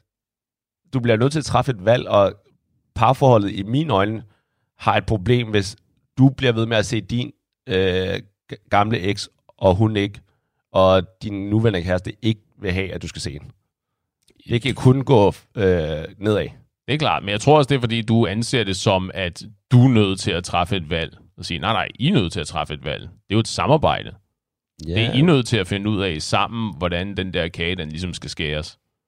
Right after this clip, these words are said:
Speaker 1: Ja. Jamen, det er fair. Øh, jeg kan bare ikke se, hvordan kagen skal skæres, hvor at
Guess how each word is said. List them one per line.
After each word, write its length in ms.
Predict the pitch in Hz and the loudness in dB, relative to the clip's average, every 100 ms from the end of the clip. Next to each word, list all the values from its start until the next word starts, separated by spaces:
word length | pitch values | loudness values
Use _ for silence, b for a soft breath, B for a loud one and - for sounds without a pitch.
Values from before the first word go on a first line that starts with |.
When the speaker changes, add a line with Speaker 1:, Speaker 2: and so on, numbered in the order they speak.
| _ _ - | _ _ -16
Speaker 1:
Ja. 240 | 82 101 127 - - _ | -10 -8 -8 -10 -20 _
Jamen, 240 | 127 160 156 | 0 2 0
det 60 | |
er 40 | 170 | -2
fair. 220 | - 156 - _ - | 0 0 -2 _ 2
Øh, 160 | 135 | 4
jeg 80 | 131 | 4
kan 100 | 131 | 2
bare 120 | 135 | 2
ikke 120 | 135 - | 2 0
se, 120 | 139 | -2
hvordan 320 | 120 123 123 | 2 2 0
kagen 340 | - 117 120 | -4 -2 -2
skal 180 | 120 123 | -4 -4
skæres, 440 | 107 98 104 110 107 | -2 2 6 4 2
hvor 300 | 92 98 98 | 0 4 4
at 160 | 92 | 2